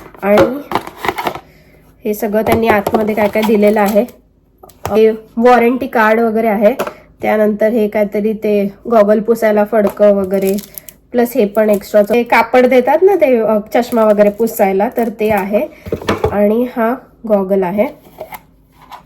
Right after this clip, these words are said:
एकदम ब्रँड न्यू, <laughs> अगदी कागदात वगैरे गुंडाळलाय.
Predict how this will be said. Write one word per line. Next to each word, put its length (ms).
एकदम 360
ब्रँड 360
न्यू, 260
<laughs> 300
अगदी 280
कागदात 540
वगैरे 320
गुंडाळलाय. 640